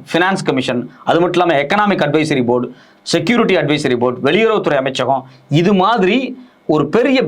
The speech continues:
பியூரோக்ராட்டிக் செட்டப் இருக்கு பாத்தீங்களா? இந்த ஒட்டுமொத்த எக்ஸிக்யூட்டிவ்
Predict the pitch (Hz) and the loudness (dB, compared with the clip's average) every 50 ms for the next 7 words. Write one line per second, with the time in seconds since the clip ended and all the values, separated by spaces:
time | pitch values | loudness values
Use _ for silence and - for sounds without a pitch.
0 | 147 175 220 254 269 254 - 233 226 196 214 185 185 - 185 165 - 220 196 - | 0 0 2 2 0 0 0 -2 -2 -2 -2 -4 -2 -2 -4 0 0 -2 -2 0
1 | 180 170 160 160 143 139 123 139 139 160 160 151 - - - 147 139 139 139 156 | -2 -2 -2 -2 -4 -2 -4 -2 -2 0 0 0 -2 -4 -4 -2 0 0 0 0
2 | 156 156 156 - - 254 233 214 202 - - - - 240 214 160 160 156 156 180 | -2 -4 -10 -2 -2 0 0 0 -2 -2 -4 -2 -2 0 0 0 -2 -2 -2 -2
3 | 208 226 190 220 208 - 214 196 | -2 0 0 -2 0 0 -2 0